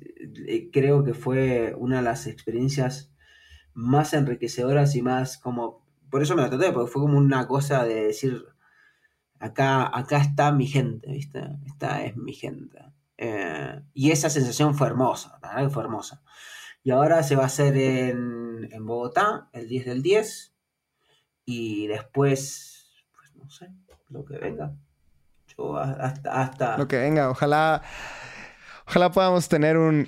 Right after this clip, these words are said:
Speaker 2: Isla Tam en México. Y justamente... Eh, para todas las personas que nos escuchan, hace unas semanas lanzamos una convoca-, convocatoria para becar a seis personas y que fueran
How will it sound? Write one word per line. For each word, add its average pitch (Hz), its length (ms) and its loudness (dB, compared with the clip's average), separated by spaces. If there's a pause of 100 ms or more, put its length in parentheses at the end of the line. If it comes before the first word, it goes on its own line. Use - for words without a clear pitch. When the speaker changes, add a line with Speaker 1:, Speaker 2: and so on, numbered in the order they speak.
Speaker 2:
Isla 151 360 4
Tam 147 200 4
en 143 100 4
México. 139 560 0 (140)
Y 147 120 4
justamente... 202 880 2
Eh, 135 680 2 (380)
para 165 260 4
todas 196 160 4
las 180 120 2
personas 165 360 2
que 165 100 2
nos 139 140 2
escuchan, 147 540 0
hace 156 460 2 (180)
unas 151 340 4
semanas 139 460 4
lanzamos 139 360 2
una 139 160 4
convoca-, 123 420 -2 (260)
convocatoria 143 720 4
para 127 180 4
becar 139 500 2 (380)
a 131 100 4
seis 175 280 4
personas 147 600 2
y 143 60 -2
que 131 120 0
fueran 147 600 2